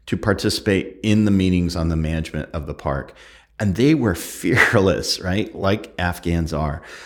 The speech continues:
And as we watched them organize themselves, we gave trainings,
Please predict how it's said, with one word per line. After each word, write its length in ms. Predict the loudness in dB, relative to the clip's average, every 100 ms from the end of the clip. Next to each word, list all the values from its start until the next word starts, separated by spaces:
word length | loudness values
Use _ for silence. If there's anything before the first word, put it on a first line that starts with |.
| -12 -2
And 220 | -2 -2 0
as 280 | 2 2 6
we 120 | 4
watched 440 | 6 0 0 -2
them 340 | 0 0 -2 0
organize 540 | 4 4 4 4 2
themselves, 520 | -2 -4 -4 -6 -10 -14 _ _ _ -20 _ _ _ _ 0
we 120 | 4
gave 260 | 6 6 2
trainings, 880 | 0 4 6 6 4 2 -2 -6